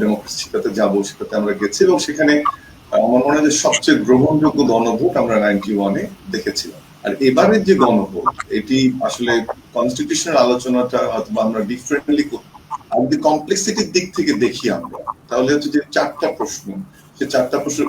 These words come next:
উত্তর একজন যদি পছন্দ না হয়, সে যদি একটা প্রশ্নকে মনে করে যে আমি পছন্দ করছি না, তাহলে আবার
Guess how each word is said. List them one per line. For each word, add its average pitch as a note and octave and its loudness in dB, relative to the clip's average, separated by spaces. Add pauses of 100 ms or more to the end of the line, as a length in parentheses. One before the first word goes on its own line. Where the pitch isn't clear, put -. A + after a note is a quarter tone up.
উত্তর C#3+ 0 (280)
একজন - 0
যদি C3 0
পছন্দ - -4 (220)
না - 2 (100)
হয়, - -8
সে - -10
যদি B2 0 (100)
একটা - -4
প্রশ্নকে - -6
মনে B2+ 2
করে B2 0
যে B2 -2
আমি A#2 -4 (280)
পছন্দ A2+ -8 (140)
করছি D3+ 0
না, F#2+ -10 (260)
তাহলে D#3+ 4
আবার B2 2